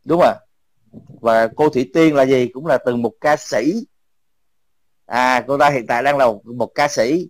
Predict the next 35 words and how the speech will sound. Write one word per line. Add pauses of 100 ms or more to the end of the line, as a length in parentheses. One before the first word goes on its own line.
(140)
Thì
ca
sĩ
thì
luôn
có
người
đại
diện. (420)
Và
họ
luôn
luôn
có
luật
sư. (720)
<coughs> (1120)
Cho
nên
những
chuyện
như
thế
á, (400)
là
cô
Thủy
Tiên
đã
làm
cái
công
việc
này
là